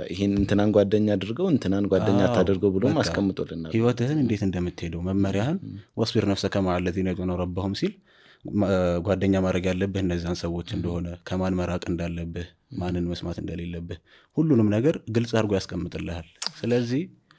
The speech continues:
Speaker 2: አንተ ይሄ ጥሩ ሰው ለምትለው ወይም ጥሩ ሙስሊም ለምንለው፣ ስኬታማ ሙስሊም ለምንለው ነገር የምትቀርበው ለቁርአን ባለህ ቀረቤታ ልክ ነው።
Speaker 1: እሺ።
Speaker 2: ቁርአንን ምን ያህል ተረዳኸው
Speaker 1: ም።
Speaker 2: በሚለው ልክ አላህን ትቀርበዋለህ ማለት ነው። በዛው ልክ አላህን ትፈራዋለህ።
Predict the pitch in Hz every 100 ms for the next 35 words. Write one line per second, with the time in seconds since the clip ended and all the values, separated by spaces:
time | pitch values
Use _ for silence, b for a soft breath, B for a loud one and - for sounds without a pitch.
0 | b b b 123 139 135 147 - - -
1 | 107 107 104 120 120 110 92 87 - 85
2 | 85 - _ - 110 117 120 117 104 98
3 | 87 87 85 87 - - 104 101 95 90
4 | 98 95 98 101 104 107 110 110 107 -
5 | 120 127 190 - _ b b - 123 131
6 | 123 104 98 95 98 90 87 87 85 87
7 | - 87 - - 98 - 107 123 110 98
8 | 92 85 87 85 85 85 82 _ b b
9 | - 107 98 98 101 127 170 107 101 101
10 | 92 - 90 85 85 87 85 87 90 101
11 | - - 90 90 95 - 90 90 87 80
12 | - 85 - 87 87